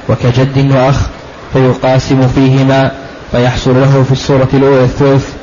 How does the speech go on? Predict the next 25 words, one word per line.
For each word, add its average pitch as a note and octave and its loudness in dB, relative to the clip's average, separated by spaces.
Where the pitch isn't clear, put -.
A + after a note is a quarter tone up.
وفي A#2+ 2
الثانية C3+ 0
النصف، C3 0
وهو C3 2
أكثر C3 0
من B2+ 2
الثلث، B2 0
وكأم C#3 0
وجد C3+ 2
وأخ، C3 2
فللأم C#3 2
الثلث، C#3 0
وللجد C3+ 2
نصف C#3+ -2
الباقي C3+ 2
مقاسمة C3 0
كالأخ، C#3 2
وذلك C3+ 2
ثلث C3+ 2
ال-، B2+ 0
وذ-، C#3 2
وذلك C3+ 0
ثلث B2+ 0
جميع C3 2
المال، A#2 2